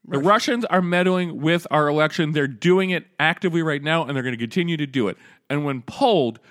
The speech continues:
Speaker 1: Republicans at a thirty-four percent rate said the Russians are going to try and affect our elections in any way.
Speaker 2: Okay, but that's already a third.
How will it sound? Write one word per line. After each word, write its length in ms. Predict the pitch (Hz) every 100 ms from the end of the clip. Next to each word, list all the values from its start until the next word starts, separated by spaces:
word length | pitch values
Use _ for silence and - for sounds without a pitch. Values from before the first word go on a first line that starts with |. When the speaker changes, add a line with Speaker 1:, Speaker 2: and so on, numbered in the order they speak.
| _
Speaker 1:
Republicans 540 | 151 147 196 180 165 143
at 80 | 127
a 80 |
thirty-four 680 | 113 - 233 220 226 202 196
percent 500 | 180 180 - 170 147 -
rate 380 | 147 143 120 - _ _ _ _
said 560 | - 180 143 131 123 - _ _ _ -
the 80 | 143
Russians 440 | 151 151 147 135
are 160 | 139 139
going 260 | 139 135 131
to 80 |
try 280 | 131 - 135
and 120 | 127
affect 300 | 127 131 123
our 120 | 123 110
elections 440 | 107 107 123 104
in 100 | 107
any 160 | 92 92
way. 160 | 82 - -
Speaker 2:
Okay, 260 | 392 381
but 220 | 339 320 285
that's 400 | 359 - - - _ _ _ _ -
already 600 | 233 220 220 339 180 147
a 40 |
third. 540 | 143 381 415 170 -